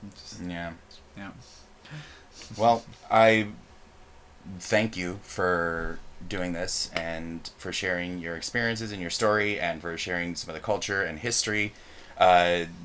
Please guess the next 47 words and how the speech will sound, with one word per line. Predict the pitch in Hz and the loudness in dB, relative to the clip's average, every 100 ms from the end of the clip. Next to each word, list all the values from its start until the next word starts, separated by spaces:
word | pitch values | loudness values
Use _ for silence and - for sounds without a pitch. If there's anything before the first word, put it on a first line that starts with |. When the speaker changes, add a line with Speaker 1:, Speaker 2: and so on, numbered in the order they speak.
| - - - - | -18 -20 -20 2
Speaker 2:
that's | 113 110 | 4 4
the | 123 | 2
big | 113 110 | -2 0
thing | 110 | 0
about, | 101 98 95 92 | 2 2 0 -6
that | 90 | -6
we | 92 | -4
try | - 92 | 0 0
with | 92 | 0
this | 95 | -4
podcast | 101 95 101 92 | -2 0 0 -2
is | 87 | -4
we | 87 | -6
try | 95 87 | -4 -2
and | 85 | -4
give, | 87 82 | -8 -8
because, | 104 107 | -4 0
like, | 101 101 104 | 0 -2 -6
we, | 104 98 95 95 92 - - | -6 -6 -6 -8 -10 -12 0
we | 107 | 4
try | 120 117 | 6 6
and | 143 | 4
give | 104 - | 0 -4
Speaker 1:
Context. | - - | -6 0
Speaker 2:
context | 139 123 131 - 104 | 4 4 4 4 4
and, | 104 95 - | 4 2 -4
and | 101 90 | -2 -2
voices | 95 101 98 85 - | -2 -2 -2 -2 -2
to | 85 | -4
other | 82 | -6
people. | - 95 90 87 | -6 -8 -4 -2
Like, | 85 | 0
Speaker 1:
Ah, | 123 294 262 87 | 0 0 0 -2
yeah. | - - - | -6 -12 -2
Speaker 2:
like, | 110 | 2
a | 110 | 2
few | 139 220 | 4 4
episodes | 120 127 113 | 4 0 2
ago | 110 104 | 2 2
we | 98 | 2
did | 92 - | -2 0
Song | 92 90 | -2 -2
of | |
the | 78 | -2
South. | - 80 101 - - - - - - | 0 2 2 -4 -14 -18 -20 -20 -4
Speaker 1:
Oh, | 143 | -2
yeah. | 123 | -2